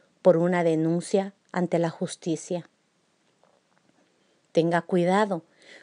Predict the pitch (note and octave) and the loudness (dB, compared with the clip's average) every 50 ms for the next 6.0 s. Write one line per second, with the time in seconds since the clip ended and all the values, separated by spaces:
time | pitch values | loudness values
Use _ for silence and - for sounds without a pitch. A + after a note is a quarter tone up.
0 | _ - - F3+ - - - F3 E3+ E3+ F#3 G#3 - - - C#4+ C4+ C4 B3+ A#3+ | _ 0 0 0 0 0 -2 0 2 2 0 0 -2 -2 0 2 2 2 2 0
1 | A#3 A3+ G#3+ G#3+ G#3 - G3 F#3+ - F3+ F3 E3+ D#3+ D#3 D3+ C#3+ - - D#3+ E3 | 0 0 -2 -2 0 -2 -2 0 2 0 2 2 2 2 0 0 -2 -2 -2 -2
2 | E3+ E3 - - F#3+ G3 - F#3+ F3 - - F3+ F3 - - G3+ A3+ A#3+ A#3+ A3 | -2 -4 -4 -6 -6 -4 -4 -6 -6 -2 -2 -2 -2 -2 -2 0 2 2 2 0
3 | F#3 - - F#3 - - - F3+ - - - F#3+ F#3 G3+ G#3+ G#3 G3+ - G#3 F3+ | -2 -6 -8 -10 -8 -2 -2 -2 -2 0 -2 -2 0 0 -2 -2 -2 -2 -4 -4
4 | - - E3 - - E3+ D#3 E3+ E3+ F3 F#3 G3 G3 G3 - F3+ E3 E3 D#3 F3 | -2 -2 -4 -2 -2 -2 0 0 0 0 0 0 -2 0 0 0 0 0 0 0
5 | F3+ G3 G3+ G#3 G3+ F#3+ F3 - - F3 - - F#3+ G3 A3+ A3 - - - - | -2 0 0 0 -2 -2 -4 -4 -8 -8 -4 0 0 0 0 -2 -2 -4 -4 -4